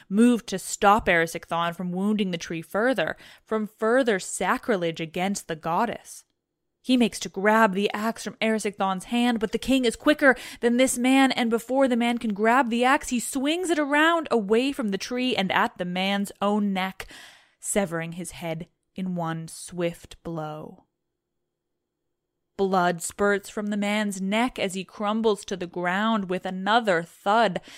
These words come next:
the head rolling off in another direction. Blood is covering the forest floor now, blood of a tree and of the man who tried to stop the monstrous Erysichthon.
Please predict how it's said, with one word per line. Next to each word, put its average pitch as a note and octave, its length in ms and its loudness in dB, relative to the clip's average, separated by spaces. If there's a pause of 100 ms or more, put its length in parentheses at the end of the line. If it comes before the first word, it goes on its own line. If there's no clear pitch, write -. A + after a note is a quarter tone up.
(220)
the G#3 100 -2
head G#3+ 340 -2
rolling F3 640 -2
off F3+ 320 -4
in E3 120 -8
another D#3+ 320 -6
direction. E3 680 -8 (680)
Blood F3+ 340 2
is - 180 -8
covering E3+ 600 -2
the D#3 60 -10
forest E3 460 -6
floor E3 420 -6
now, D3+ 460 -10
blood E3 400 -2
of D3 140 -10
a D3+ 40 -10
tree F#3+ 540 -4
and F#3 300 -4
of F3 100 -6
the F3+ 60 -4
man F3+ 380 -4
who F3+ 100 -6
tried F3 320 -6
to E3+ 80 -14
stop - 560 -2 (140)
the F#3+ 120 -4
monstrous D#3 720 -6
Erysichthon. D#3+ 920 -10